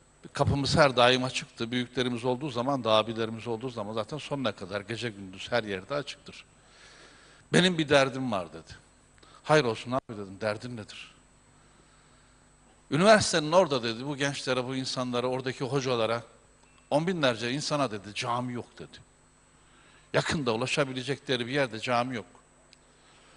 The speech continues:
Oraya." dedi, "illaki bir cami yapmamız lazım.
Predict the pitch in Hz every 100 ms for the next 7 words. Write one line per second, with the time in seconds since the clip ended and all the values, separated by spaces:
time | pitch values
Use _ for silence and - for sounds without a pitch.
0 | - 143 202 202 165 151 185 202 165 147
1 | 160 143 143 143 143 123 - 110 107 98
2 | 104 98 -